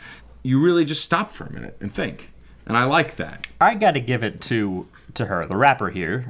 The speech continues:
Speaker 2: Um, if indeed it is a rap, is somewhat captivating.
Speaker 1: No
Speaker 2: Uh,
Speaker 1: Name, yes.
Speaker 2: This would be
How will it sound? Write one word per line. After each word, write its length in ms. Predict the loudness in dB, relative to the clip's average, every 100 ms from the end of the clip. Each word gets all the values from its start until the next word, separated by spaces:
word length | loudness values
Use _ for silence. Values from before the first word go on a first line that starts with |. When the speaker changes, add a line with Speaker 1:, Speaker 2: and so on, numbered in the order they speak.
| -2
Speaker 2:
Um, 360 | 2 2 0
if 140 | -2 0
indeed 500 | 0 0 0 -2 -2
it 200 | -4 -2
is 240 | 0 2 0
a 60 | -4
rap, 420 | -2 0 0 -2 -4
is 200 | -2 -2
somewhat 560 | -2 0 0 -2 -2
captivating. 720 | -2 -2 -2 -4 -4 -2 0
Speaker 1:
No 120 | 2 4
Speaker 2:
Uh, 180 | 2
Speaker 1:
Name, 120 | 2 0
yes. 360 | -2 -4 -6
Speaker 2:
This 240 | -4 -2 -2
would 240 | -2 0
be 260 | 0 0